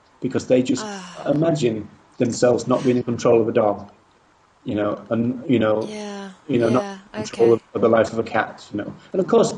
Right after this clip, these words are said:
Speaker 2: Yeah.
Speaker 1: they don't see it that way 'cause they're, "Oh, no, no, these are companions. These are my fur babies," you know.
Speaker 2: Yeah, well, they also
Speaker 1: You know,
Speaker 2: think
Speaker 1: you know, "Oh,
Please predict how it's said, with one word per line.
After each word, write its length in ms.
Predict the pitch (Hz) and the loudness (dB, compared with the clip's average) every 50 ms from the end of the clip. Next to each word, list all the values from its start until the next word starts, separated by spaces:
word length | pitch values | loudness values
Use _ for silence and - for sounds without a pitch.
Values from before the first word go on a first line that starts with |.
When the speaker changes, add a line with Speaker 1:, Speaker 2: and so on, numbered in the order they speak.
| - - | -10 -14
Speaker 2:
Yeah. 180 | 196 - 180 - - | -16 -16 -16 -10 -8
Speaker 1:
they 80 | - | 4
don't 220 | - 226 262 269 - | 6 6 6 6 4
see 160 | - - 233 | 4 4 4
it 60 | 165 113 | 6 4
that 200 | 107 - - - | 2 0 -2 -4
way 200 | - 113 123 131 | -4 -4 -4 -2
'cause 220 | 131 135 127 - | -2 -2 0 2
they're, 240 | 135 127 120 110 110 - | 6 6 6 6 6 4
"Oh, 180 | 127 147 165 127 | 4 4 4 4
no, 260 | 117 131 147 151 131 | 4 2 2 4 2
no, 260 | 120 120 110 110 113 - | 2 0 -2 -4 -4 -2
these 340 | 127 139 147 143 120 - - - - - | 2 4 6 6 4 2 -2 -8 -8 -6
are 180 | 117 113 113 | -4 -4 -4
companions. 800 | - - 107 - - 135 170 180 143 104 98 98 98 - - - - _ _ _ _ _ _ _ _ | -4 -6 -6 -2 0 2 2 4 2 2 0 -2 -8 -12 -14 -18 -20 _ _ _ _ _ _ _ _
These 200 | - 151 156 147 | 4 6 6 8
are 60 | 139 | 6
my 180 | 131 123 117 113 | 6 4 2 0
fur 380 | - - - 135 139 156 151 135 | -4 -6 -2 0 2 2 2 2
babies," 580 | - 117 113 110 104 104 98 101 101 - - - _ _ _ _ _ _ _ _ _ | 0 0 -2 -2 -2 -6 -8 -8 -10 -14 -16 -16 _ _ _ _ _ _ _ _ _
you 120 | - 110 | -6 -4
know. 180 | 202 196 202 202 | -4 -4 -6 -8
Speaker 2:
Yeah, 220 | 202 214 202 190 185 | -8 -6 -6 -4 -4
well, 160 | 190 214 214 | -4 -2 0
they 180 | 220 240 233 | 2 4 4
also 280 | 226 226 233 - - 220 | 4 2 0 -2 -2 -2
Speaker 1:
You 40 | 233 262 | -2 0
know, 20 | |
Speaker 2:
think 180 | - - 269 294 | 4 6 6 8
Speaker 1:
you 160 | 302 147 143 | 8 8 8
know, 0 | |
"Oh, 140 | 139 143 143 | 8 8 8